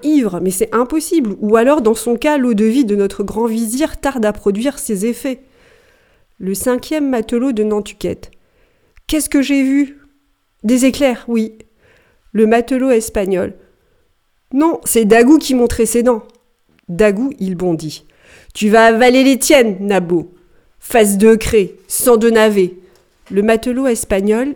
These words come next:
il va vers lui. Je te saignerai de bon cœur, la taille est grande, mais la cervelle petite. Une bagarre, une bagarre. Tashtego, il tire sur sa pipe.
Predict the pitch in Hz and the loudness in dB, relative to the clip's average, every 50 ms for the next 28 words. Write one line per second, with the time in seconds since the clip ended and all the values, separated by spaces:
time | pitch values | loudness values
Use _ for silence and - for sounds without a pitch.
0 | - _ - 202 185 180 214 214 214 190 185 180 175 175 170 160 160 - _ - | -10 _ -8 -8 -6 -4 -2 -2 -2 -2 -4 -6 -6 -8 -10 -12 -14 -18 _ -20
1 | - - _ _ _ _ - - - - _ _ - 196 226 214 - 262 240 - | -20 -20 _ _ _ _ -20 -20 -20 -20 _ _ -4 -2 -2 0 0 -2 -2 0
2 | - 294 262 269 269 262 277 269 226 247 214 240 254 240 - - 269 247 240 233 | 0 2 2 2 2 2 0 0 0 0 2 2 0 0 0 0 -2 0 0 0
3 | 220 220 220 - 269 277 285 285 302 277 - - - _ _ _ _ _ _ _ | 0 0 0 2 2 2 2 2 0 -2 -6 -10 -14 _ _ _ _ _ _ _
4 | _ _ _ - 226 208 185 190 190 214 262 277 254 226 202 196 190 196 196 208 | _ _ _ 0 0 0 0 -2 -2 0 2 2 4 4 2 2 2 2 2 2
5 | 202 202 - 247 226 220 220 247 262 269 277 262 - _ _ _ _ - 277 277 | 0 0 -2 -2 -2 -2 0 0 0 0 -2 -4 -10 _ _ _ _ -2 -2 -2
6 | 254 - 320 302 277 220 - - - - _ _ _ _ _ _ _ _ _ _ | 0 0 0 2 0 0 -2 -10 -20 -20 _ _ _ _ _ _ _ _ _ _
7 | _ _ _ _ _ _ _ - 294 320 339 330 294 269 311 302 302 254 330 339 | _ _ _ _ _ _ _ 2 4 6 6 6 6 6 4 4 4 2 4 4
8 | 330 302 277 233 - - 269 285 302 302 294 269 320 320 311 302 262 302 311 311 | 4 4 4 2 -2 -2 2 4 4 6 6 6 6 4 4 4 4 2 4 4
9 | 302 285 262 - - _ _ _ _ - _ _ _ _ _ _ _ _ _ _ | 2 0 -2 -6 -14 _ _ _ _ -20 _ _ _ _ _ _ _ _ _ _
10 | _ - - _ - 269 262 262 - - - 254 226 190 196 208 196 - - - | _ -20 -10 _ 0 0 0 0 -2 -4 -4 -4 -2 -2 -2 -2 -2 -2 -6 -4
11 | - 240 214 220 - 302 311 302 - - 247 - - 233 208 208 - 190 180 165 | -4 -4 -4 -4 -4 -4 -4 -4 -4 -8 -8 -4 -2 -4 -4 -4 -6 -12 -12 -12
12 | - | -12